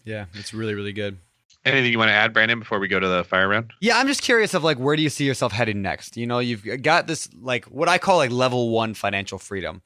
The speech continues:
Speaker 1: which is where you can pay all your bills. It's not like I'm gonna go buy a jet and go, you know, buy a bas-, basketball team, right? But it's like level one is like, I can pay my bills.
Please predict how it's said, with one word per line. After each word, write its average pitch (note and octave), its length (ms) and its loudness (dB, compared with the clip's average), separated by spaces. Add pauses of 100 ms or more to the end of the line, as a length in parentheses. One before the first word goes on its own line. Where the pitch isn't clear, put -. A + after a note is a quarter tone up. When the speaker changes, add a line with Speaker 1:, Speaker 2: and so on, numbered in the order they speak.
(200)
Speaker 1:
which - 160 -6
is G#2+ 100 -6
where A#2 120 -2
you G#2+ 80 -4
can G2+ 100 -6
pay G#2 100 -4
all A2 140 2
your D3 120 2
bills. A#2 440 0 (280)
It's - 140 -2
not E3+ 140 6
like D3 180 4
I'm D#3 100 4
gonna D3 120 4
go C3+ 120 4
buy B2+ 240 4
a A2 100 4
jet A2 540 2
and A2+ 140 -4
go, G#2+ 260 2
you G#2+ 140 -2
know, G2+ 240 -2
buy G#2+ 200 2
a G2 80 2
bas-, G#2+ 420 -2
basketball A#2 440 -2
team, F2 300 -8
right? A#2 180 0
But C#3 100 -2
it's C#3+ 100 -2
like D#3 120 0
level E3+ 340 4
one D3 180 4
is C3+ 140 0
like, C3+ 200 2 (300)
I C#3+ 120 4
can C#3+ 140 0
pay D#3+ 220 2
my E3+ 160 2
bills. B2+ 360 2